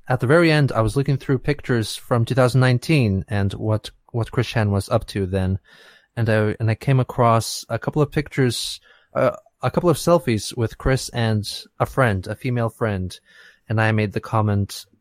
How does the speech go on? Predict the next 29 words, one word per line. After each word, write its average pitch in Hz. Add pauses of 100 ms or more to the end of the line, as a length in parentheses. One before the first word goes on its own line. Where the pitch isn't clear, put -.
(260)
that, 95 (260)
uh, 104
Chris -
looked -
better 107
than 92
her. 92 (1120)
Um, 120 (580)
I'm 123
not, 117
I'm 120
not 127
gonna 117
s-, - (220)
say 107
exactly 110 (160)
what, 110
what -
was 107
the -
picture, -
but 110
anyway, 101 (840)
uh, 110
that 165
friend 143 (280)
saw 165
that 139
stream, 107